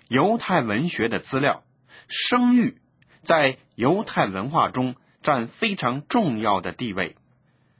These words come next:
生育呢，是犹太人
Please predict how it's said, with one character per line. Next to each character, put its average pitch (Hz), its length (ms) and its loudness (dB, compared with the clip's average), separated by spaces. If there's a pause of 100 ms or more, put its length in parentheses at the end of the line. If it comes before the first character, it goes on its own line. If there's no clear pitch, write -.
(120)
生 233 440 0
育 240 180 6
呢， 104 160 0 (400)
是 165 360 2 (200)
犹 143 320 2
太 190 240 0
人 117 320 0